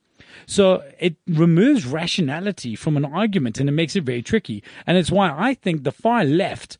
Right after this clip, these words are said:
are far more Nazi-esque in their thinking than the alt-right. I think they're far more about trying to remove freedom of thinking, and they will do more harm to the world. They're the most dangerous thing in the world to me at the moment.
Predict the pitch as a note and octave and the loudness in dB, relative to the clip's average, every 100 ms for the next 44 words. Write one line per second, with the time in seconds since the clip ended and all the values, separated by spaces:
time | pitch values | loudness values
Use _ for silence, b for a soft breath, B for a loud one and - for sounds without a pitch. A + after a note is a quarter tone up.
0 | B B B E3+ F3 _ _ - B3+ C4+ | B B B -4 -4 _ _ 0 4 6
1 | C4 A#3 F#3+ G3 G3 D#3+ C#3 F3+ G#3+ - | 8 8 8 8 6 4 4 2 0 -2
2 | F3 D#3 A3+ - - - - _ _ _ | 2 4 4 -2 -12 -16 -20 _ _ _
3 | _ _ - F#3+ E3+ C#3 - C#4+ B3+ A2+ | _ _ 4 6 6 2 2 4 4 0
4 | F2+ - _ - D#3+ E3+ D3+ C#3+ - F#3 | -6 -20 _ -2 2 4 4 2 0 -6
5 | C#3 - _ _ _ _ _ _ _ - | -6 -18 _ _ _ _ _ _ _ -2
6 | D3 G3+ E3+ F3 - - G#3 A3 C4+ F3 | 2 2 4 4 2 -2 0 2 4 6
7 | F#3+ F3+ D3+ D#3+ - F3 F3 E3 D#3+ E3 | 6 6 6 2 2 -2 0 0 2 6
8 | D#3+ B2+ - b _ G3+ F3+ E3+ D#3+ - | 4 2 -12 b _ 0 4 4 2 0
9 | D#3 D#3+ D3+ E3 F3 E3 D#3+ D#3 F3+ C4 | 0 0 2 4 4 4 4 6 6 4
10 | - F#3+ C3+ A#2+ D#3+ b b - F#3 D#3 | 2 -2 -2 -4 -6 b b 2 4 6
11 | E3 F#3 A#2+ F3 - _ - G#3 A#3+ C4 | 6 4 4 -2 -4 _ 2 4 6 4
12 | A3 _ - F#3 F#3+ F3 F#3+ - - D3+ | 4 _ 4 6 6 4 2 0 -2 0
13 | C#3+ D3 C#3 C3 C3+ D3 B2+ C3 C3 B2+ | 2 4 4 2 0 0 0 0 -2 -4
14 | G#2+ F#2 | -6 -12